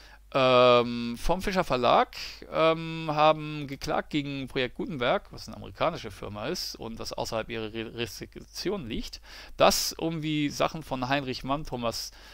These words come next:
Mann und Alfred Döblin, äh, da noch drin sind, die noch nicht siebzig Jahre tot sind. Und deswegen ist im Deutschen, das ist ja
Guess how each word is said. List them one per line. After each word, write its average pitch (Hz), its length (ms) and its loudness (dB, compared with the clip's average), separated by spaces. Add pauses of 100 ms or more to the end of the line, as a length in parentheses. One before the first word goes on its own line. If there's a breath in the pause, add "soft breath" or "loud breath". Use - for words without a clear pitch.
(180 loud breath)
Mann 135 340 0
und 120 280 -6
Alfred - 340 -4
Döblin, 180 640 -4
äh, 143 260 6
da 143 140 2
noch 139 160 -2
drin 135 220 -4
sind, 139 340 -6
die 131 100 -10
noch 123 140 -4
nicht - 280 -4
siebzig - 300 -4
Jahre 196 240 2
tot 240 280 -6
sind. 175 420 -8 (420 loud breath)
Und 151 140 -6
deswegen 156 380 0
ist 139 180 -4
im 131 100 -8
Deutschen, 196 640 0
das 131 200 -6
ist - 100 -6
ja 123 140 -2